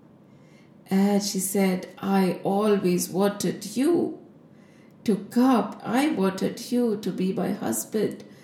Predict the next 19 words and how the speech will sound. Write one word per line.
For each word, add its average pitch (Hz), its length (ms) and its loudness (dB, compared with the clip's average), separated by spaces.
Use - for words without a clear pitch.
I 214 160 2
am 208 80 0
so 190 540 0
blessed, 214 600 2
Vishnuji. 180 840 0
You 185 280 4
came, 185 540 2
said - 360 -2
Vishwamohini. - 960 -4
While 202 180 4
this 202 200 2
conversation 240 680 2
was 180 160 4
going 180 460 4
on, 202 440 2
Narad 180 580 8
Muni 170 360 6
was 156 320 6
fuming. 185 840 4